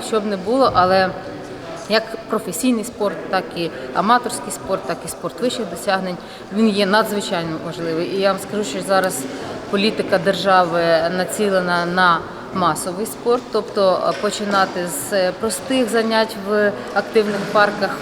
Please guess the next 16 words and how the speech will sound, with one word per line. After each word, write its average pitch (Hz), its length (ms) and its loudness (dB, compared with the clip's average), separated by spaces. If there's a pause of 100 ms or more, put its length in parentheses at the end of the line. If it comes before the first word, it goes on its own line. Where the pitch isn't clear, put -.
е, 185 260 4
на 202 100 2
майданчиках, 208 720 2 (420)
потім, 240 380 6
е, 170 600 -4 (580)
залучати 208 640 2
дітей 175 480 -2
вже 175 180 -4 (100)
до 185 80 0
більш 185 240 -2
професійного 233 720 -2
заняття 208 400 0
спортом 208 440 -4 (140)
і 208 140 0 (380)
звідти 233 260 2
вишуковувати 175 960 -2